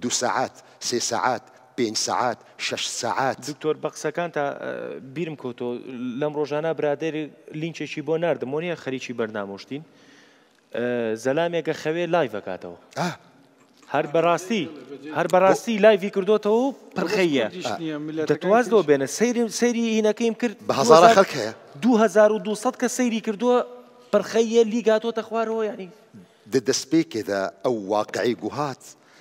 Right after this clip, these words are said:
Speaker 1: ئەساسی وێ دە ساڵی هەفتیەدا چێ بوو؟ بژێرە تێ گوتن بە زمانی عەرەبی تلفزیۆن الواقع، تلفزیۆنی ڕۆژانە ئەم بێژن، نازانم.
Speaker 2: باش، باش.
Speaker 1: ساڵی هەفتەیدا دروست بوو لە ئەمریکا.
Speaker 2: باش.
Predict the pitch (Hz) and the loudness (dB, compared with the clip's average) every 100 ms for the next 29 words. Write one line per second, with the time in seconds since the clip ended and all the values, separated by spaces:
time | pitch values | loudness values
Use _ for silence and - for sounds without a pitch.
0 | - - 120 151 143 135 131 127 135 - | -12 -4 -2 -2 -4 -4 -2 -2 -2 -2
1 | 123 117 - 98 - 104 90 80 - 90 | -2 -2 -6 -10 -8 -8 -8 -10 -12 -12
2 | 78 151 - _ _ _ _ _ _ 101 | -10 -12 -12 _ _ _ _ _ _ -4
3 | 120 110 123 95 107 117 92 92 110 110 | -2 0 -2 -2 -6 -6 -6 -4 -4 -2
4 | 92 98 98 110 - - 101 95 107 101 | -4 -4 -6 -8 -10 -12 -10 -8 -6 -6
5 | 95 110 95 95 98 _ _ _ _ _ | -6 -6 -4 -6 -8 _ _ _ _ _
6 | _ _ - _ - 85 85 90 101 98 | _ _ -20 _ -14 -12 -10 -6 -6 -6
7 | 95 90 85 - _ - 80 85 80 80 | -8 -10 -12 -18 _ -20 -12 -8 -8 -8
8 | 87 80 110 131 120 127 117 127 117 110 | -8 -6 -6 -6 -2 -2 -2 -8 -6 -8
9 | 82 85 113 127 113 - - - 98 76 | -8 -10 -4 2 2 0 -16 -8 -8 -8
10 | - - - - _ - 127 143 - 113 | -16 -20 -20 -20 _ -8 0 0 0 -10
11 | - 139 - 87 87 98 - - 131 - | -8 -8 -6 -8 -8 -12 -12 -12 -14 -6
12 | 95 98 101 80 - 117 123 - - 98 | -6 -4 -8 -10 -6 -6 -6 -14 -10 -8